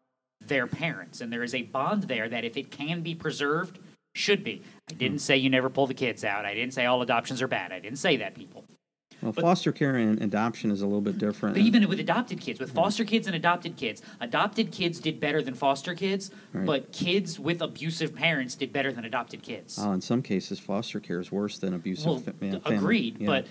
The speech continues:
Speaker 1: even in, even with good foster care,
Speaker 2: Right.
Speaker 1: those kids did the worst. And what was hysterical, though, well, hysterical is not maybe the right word, but astounding would probably be the right description, is that leaving them with the crummy parents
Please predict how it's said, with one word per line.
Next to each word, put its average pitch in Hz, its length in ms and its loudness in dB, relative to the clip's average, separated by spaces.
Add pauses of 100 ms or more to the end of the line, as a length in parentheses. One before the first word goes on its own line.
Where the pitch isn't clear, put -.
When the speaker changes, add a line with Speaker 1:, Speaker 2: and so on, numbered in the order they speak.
(160)
Speaker 1:
even 220 240 6
in, 175 160 0
even 220 220 6
with 170 180 -4
good 240 200 6
foster 117 400 -2
care, 101 340 -8 (120)
Speaker 2:
Right. 92 200 0 (200)
Speaker 1:
those 190 280 6
kids 190 220 -2
did 156 160 0
the 139 60 2
worst. 165 340 0
And 131 160 -4
what 147 120 0
was 151 140 -2
hysterical, 190 580 2
though, 120 200 2
well, 123 160 -4 (160)
hysterical 113 440 -8
is 104 120 -12
not 107 200 -10
maybe 110 220 -10
the 104 120 -12
right 107 180 -8
word, 170 260 2
but 117 220 -2 (400)
astounding 147 840 -2
would 123 120 -14
probably 107 300 -8
be 107 100 -10
the 107 100 -12
right 104 160 -8
description, - 480 -10
is 107 100 -10
that 120 220 -2 (180)
leaving 208 500 6
them 170 260 4
with 156 160 2
the 143 80 0
crummy 165 340 2
parents 120 680 -4